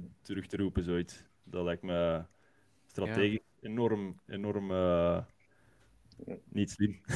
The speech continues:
Speaker 1: <laughs>
Speaker 3: Met zo'n strategische zelfmoord, denk ik.
Speaker 1: Ja, inderdaad.
Speaker 2: Ja,
Speaker 3: Maar
Speaker 2: als
Speaker 3: die
Speaker 2: er een
Speaker 3: C C zero
Speaker 2: collectie wil
Speaker 3: kun je niet
Speaker 2: killen,
Speaker 3: terugkopen,
Speaker 2: hè.
Speaker 3: denk ik.
Speaker 2: Ah ja, oké.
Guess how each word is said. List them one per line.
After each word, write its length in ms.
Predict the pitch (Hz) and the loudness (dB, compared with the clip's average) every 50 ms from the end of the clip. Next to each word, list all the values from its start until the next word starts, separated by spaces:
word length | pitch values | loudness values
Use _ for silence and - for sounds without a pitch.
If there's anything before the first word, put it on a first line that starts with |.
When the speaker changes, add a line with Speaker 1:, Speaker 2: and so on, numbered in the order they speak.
| - - 127 | 4 6 8
Speaker 1:
<laughs> 320 | 127 - 127 - - - | 8 8 6 4 0 -4
Speaker 3:
Met 120 | 202 202 | -4 -4
zo'n 160 | - - 98 87 | -2 -2 -6 -4
strategische 560 | - - 98 - - 104 101 101 - 98 90 | 0 -2 -2 2 4 4 4 2 2 -2 -2
zelfmoord, 400 | 87 92 95 90 92 92 90 - | 0 0 0 0 0 -2 -2 -2
denk 200 | - 90 90 - | -4 -4 -4 -4
ik. 480 | - - - - - - - - - _ _ _ _ _ | -6 -8 -8 -12 -12 -14 -16 -20 -20 _ _ _ _ _
Speaker 1:
Ja, 380 | - 104 107 110 107 101 92 - - - - | 2 6 8 10 10 10 8 6 -2 -18 -16
inderdaad. 460 | - - 87 87 87 82 85 90 92 - - - - - - - _ _ _ | -12 -8 -6 -4 -2 0 0 0 0 -2 -4 -16 -20 -20 -20 -20 _ _ _
Speaker 2:
Ja, 80 | - - | -2 2
Speaker 3:
Maar 80 | 120 | 4
Speaker 2:
als 120 | 123 120 98 | 4 6 6
Speaker 3:
die 60 | 98 | 6
Speaker 2:
er 60 | 110 110 | 6 6
een 60 | 107 | 6
Speaker 3:
C 140 | 107 107 104 | 6 6 6
C 0 | |
zero 20 | |
Speaker 2:
collectie 300 | - 107 107 101 110 135 | 4 4 6 6 8 8
wil 80 | 139 107 | 8 8
Speaker 3:
kun 140 | - 127 | 8 6
je 80 | 110 104 | 6 8
niet 120 | 110 123 | 6 6
Speaker 2:
killen, 320 | - - 127 123 123 120 120 | 4 6 4 6 6 4 4
Speaker 3:
terugkopen, 120 | 120 131 | 2 0
Speaker 2:
hè. 60 | 156 | -2
Speaker 3:
denk 160 | - - - - | -2 -6 -10 -12
ik. 140 | - - _ _ _ _ _ _ _ _ _ _ _ _ _ _ _ _ - | -14 -20 _ _ _ _ _ _ _ _ _ _ _ _ _ _ _ _ -10
Speaker 2:
Ah 140 | - - 123 | -6 -4 -2
ja, 320 | 131 131 127 113 104 - - _ _ _ - | -2 -2 -2 -4 -6 -10 -14 _ _ _ -6
oké. 360 | 123 135 - - - 127 110 | -6 -6 -4 -4 -4 -4 -4